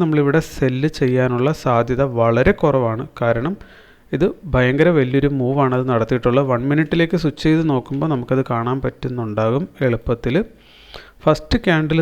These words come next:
തന്നെ മിന്നൽ പോലെ അത് മുകളിൽ പോയിട്ടാണ് ക്ലോസിങ് തന്നേക്കുന്നത്. പിന്നീട് താഴത്ത് അതേ ക്യാ-, ഏഹ്, റെസി-, സപ്പോർട്ട് ലൈനിൽ സപ്പോർട്ട് എടുത്തിട്ടാണ് മുകളിലേക്ക് പോയിട്ടുള്ളത്. So that ഇവിടെ നമ്മൾ ഒന്നുകിൽ ഈ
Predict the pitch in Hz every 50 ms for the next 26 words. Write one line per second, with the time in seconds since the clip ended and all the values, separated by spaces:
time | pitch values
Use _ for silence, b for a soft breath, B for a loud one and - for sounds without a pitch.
0 | 160 - 139 120 113 113 113 120 139 180 - - _ _ _ _ _ _ _ _
1 | 170 151 143 160 180 208 190 175 160 151 160 - - - 131 139 135 135 127 131
2 | 143 165 160 - 151 135 131 127 131 120 131 127 - 120 117 110 - - 135 127
3 | - 120 110 110 110 - 117 113 110 - _ - 127 135 143 156 180 240 247 B
4 | B B B B B B - 143 139 143 147 151 147 - 214 - - - 143 135
5 | 135 143 165 202 214 - - 180 160 156 160 - B B B B B B B B
6 | 226 220 170 151 139 135 135 131 131 127 135 135 143 143 - - - 156 139 147
7 | 151 151 156 147 135 139 147 147 127 120 160 233 B B B B B B B -
8 | - 143 - - 185 202 190 196 170 147 151 - 226 226 226 220 220 220 208 208
9 | 202 202 196 175 190 180 165 143 117 117 104 98 92 - - _ _ - - -
10 | - _ _ _ - - - - 202 214 214 180 175 180 - - _ _ _ -
11 | 160 135 143 151 185 190 185 175 175 180 208 - b b b b b b b b
12 | b _ - 139 127 135 147 160 190 226 - - - - _ _ _ _ _ _
13 | _ _ _ _ _ _ _ _ _ _ _ _ _ - 202